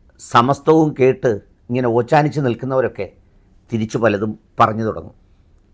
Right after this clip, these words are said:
ചെയ്യും. എന്ന് മാത്രമല്ല, ഈ കെട്ടുറപ്പ്, ശക്തി,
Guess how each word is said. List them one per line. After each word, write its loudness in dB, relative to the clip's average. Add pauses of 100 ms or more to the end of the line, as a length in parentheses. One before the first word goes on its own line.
ചെയ്യും. -4 (920)
എന്ന് 0
മാത്രമല്ല, 2 (640)
ഈ -4
കെട്ടുറപ്പ്, 0 (640)
ശക്തി, -2